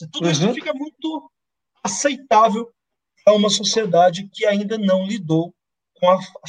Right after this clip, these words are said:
Speaker 1: ferida do genocídio que foi a escravidão, é, do povo africano e dos seus descendentes aqui no Brasil. Para mim, o filme que, é, traz isso de forma muito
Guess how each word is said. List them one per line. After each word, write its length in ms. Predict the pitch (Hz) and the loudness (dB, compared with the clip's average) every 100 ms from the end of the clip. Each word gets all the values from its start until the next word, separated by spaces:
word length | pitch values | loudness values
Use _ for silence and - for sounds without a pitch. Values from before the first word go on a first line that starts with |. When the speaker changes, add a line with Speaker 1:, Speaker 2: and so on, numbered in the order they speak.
| - | -10
Speaker 1:
ferida 360 | 226 185 240 | -4 -2 -2
do 140 | 220 202 | -4 -4
genocídio 800 | 180 226 220 - - 226 226 233 | -4 -4 -4 -4 -4 -4 -6 -8
que 100 | 202 | -14
foi 200 | - 202 | -12 -8
a 40 | |
escravidão, 600 | 208 - 208 214 196 170 165 _ _ _ _ - | -8 -8 -8 -8 -4 -4 -4 _ _ _ _ -2
é, 300 | 156 151 143 | 2 2 0
do 160 | 151 156 | -2 0
povo 180 | 165 | 0
africano 560 | 165 160 185 170 180 214 | 0 -4 -8 0 0 0
e 40 | |
dos 200 | 202 190 - | -2 -2 -2
seus 160 | 190 | -2
descendentes 520 | 165 160 190 165 170 | -4 -6 -4 -4 -4
aqui 160 | 196 202 | -8 -8
no 80 | 196 | -6
Brasil. 340 | 220 226 165 156 - - - _ _ _ _ _ _ _ | -4 -4 -4 -6 -16 -20 -20 _ _ _ _ _ _ _
Para 80 | 185 | 4
mim, 80 | 226 | 4
o 60 | |
filme 360 | 254 - 208 190 | 4 2 2 2
que, 100 | 190 | 2
é, 880 | 180 156 - _ _ _ 208 196 202 | 0 0 -4 _ _ _ -14 -12 -4
traz 260 | - 175 160 | 2 2 2
isso 220 | 190 - | -2 -4
de 80 | 156 | -6
forma 240 | 185 170 | -2 0
muito 260 | 170 220 | 0 -2